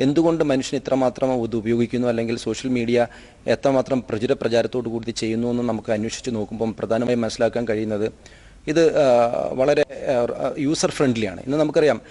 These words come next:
എഴുതാനും വായിക്കാനും അറിയാൻ വയ്യാത്ത ഒരാൾക്ക് പോലും ഇന്ന്, ആ, സോഷ്യൽ മീഡിയ ഉപയോഗിക്കാൻ അറിയാം. അത് ഈ ഒരു ഇലിറ്ററേറ്റ് ആയിരിക്കാം, പക്ഷേ ഇന്ന് സമൂഹത്തിൻ്റെ എല്ലാ മേഖലയിൽപ്പെട്ട ആൾക്കാരും സോഷ്യൽ മീഡിയ ഉപയോഗിക്കുന്നുണ്ട്.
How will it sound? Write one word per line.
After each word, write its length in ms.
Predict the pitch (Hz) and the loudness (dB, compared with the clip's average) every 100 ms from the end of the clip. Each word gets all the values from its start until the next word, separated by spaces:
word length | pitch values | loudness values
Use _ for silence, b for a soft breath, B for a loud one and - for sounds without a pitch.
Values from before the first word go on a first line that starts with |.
| B B | B B
എഴുതാനും 400 | 123 127 160 175 | 0 4 2 4
വായിക്കാനും 540 | 156 135 143 147 151 131 | 2 2 0 0 0 0
അറിയാൻ 320 | 127 127 135 | 2 0 0
വയ്യാത്ത 500 | 131 123 123 - 131 131 - 123 | 0 2 0 0 0 0 0 -2
ഒരാൾക്ക് 340 | 117 113 123 | 0 0 -4
പോലും 320 | 107 107 120 - B B - | -6 -6 -6 -12 B B -4
ഇന്ന്, 220 | 127 127 | 0 2
ആ, 320 | 131 127 117 | 2 0 0
സോഷ്യൽ 380 | 110 117 113 139 | -2 -4 -2 0
മീഡിയ 180 | 127 127 110 | 0 0 0
ഉപയോഗിക്കാൻ 340 | 110 110 101 | -2 -4 -6
അറിയാം. 240 | 92 98 135 135 | -6 -10 -4 0
അത് 280 | 147 - 147 | 0 0 -2
ഈ 20 | 135 127 120 123 113 | -2 -2 -6 -6 -4
ഒരു 80 | 131 | 0
ഇലിറ്ററേറ്റ് 460 | 135 135 - 170 175 | 0 0 2 2 4
ആയിരിക്കാം, 340 | 147 110 92 - b b b 143 | 2 0 -8 -14 b b b -10
പക്ഷേ 180 | - | -4
ഇന്ന് 180 | 160 165 151 | -2 -2 -2
സമൂഹത്തിൻ്റെ 420 | 135 147 147 143 131 | 0 0 0 -2 0
എല്ലാ 200 | 131 139 151 - | 4 2 2 -2
മേഖലയിൽപ്പെട്ട 600 | 131 120 131 131 131 117 | -4 -2 -2 -2 -2 -2
ആൾക്കാരും 400 | 117 104 117 123 113 | -2 -2 -6 -6 -6
സോഷ്യൽ 260 | 110 127 | -6 -6
മീഡിയ 180 | 117 110 | -6 -6
ഉപയോഗിക്കുന്നുണ്ട്. 520 | 98 95 90 - - | -6 -8 -10 -14 -16